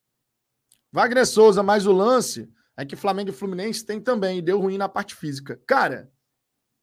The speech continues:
sobre o Flamengo, na verdade, o que tá pegando lá na parte física é uma coisa bem simples. Nos últimos dez meses, o Flamengo teve quatro treinadores.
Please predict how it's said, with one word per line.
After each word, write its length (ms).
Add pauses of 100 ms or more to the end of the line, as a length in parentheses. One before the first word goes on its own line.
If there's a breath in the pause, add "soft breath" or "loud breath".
(260)
sobre 800
o 100
Flamengo, 800 (880)
na 260
verdade, 840 (1120)
o 100
que 140
tá 280 (260)
pegando 540
lá 200
na 120
parte 320
física 680
é 80
uma 100
coisa 260
bem 200
simples. 640 (760)
Nos 160
últimos 360
dez 340
meses, 720 (480)
o 60
Flamengo 420
teve 240
quatro 380
treinadores. 760